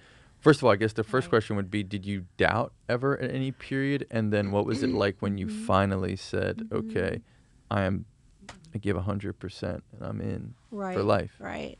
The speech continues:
Speaker 2: yeah. Well, um,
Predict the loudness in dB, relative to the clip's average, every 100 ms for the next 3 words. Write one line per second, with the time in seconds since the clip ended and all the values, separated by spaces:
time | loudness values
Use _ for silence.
0 | -10 -6 -4 -6 -10 -20 -18 -18 -20 -6
1 | 4 6 6 4 0 2 4 4 2 0
2 | -2 -6